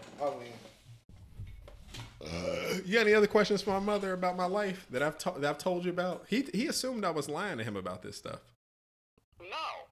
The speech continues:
Speaker 2: No. You, I, you, you should have
Speaker 3: No,
Speaker 2: heard me.
Speaker 3: everybody has a testimony. If you listen to most folks' stories in their house,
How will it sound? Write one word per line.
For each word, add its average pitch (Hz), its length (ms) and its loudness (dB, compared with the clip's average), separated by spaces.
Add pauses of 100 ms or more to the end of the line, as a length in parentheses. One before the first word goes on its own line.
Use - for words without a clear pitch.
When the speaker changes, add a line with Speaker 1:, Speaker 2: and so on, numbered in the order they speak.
(480)
Speaker 2:
No. 240 280 -2 (260)
You, 165 80 -6 (180)
I, 254 140 8 (220)
you, 190 240 -2
you 226 140 2
should 302 120 0
have 233 100 2
Speaker 3:
No, 226 60 4
Speaker 2:
heard 277 160 2
me. 202 80 -2
Speaker 3:
everybody 247 320 -6
has 220 320 -12
a 180 60 -18 (100)
testimony. 160 800 -10
If - 80 -20
you 320 160 -16
listen - 320 -14
to - 160 -18
most 175 400 -12
folks' 202 320 -10
stories 190 480 -8
in 175 160 -18
their 185 160 -8
house, 190 440 -6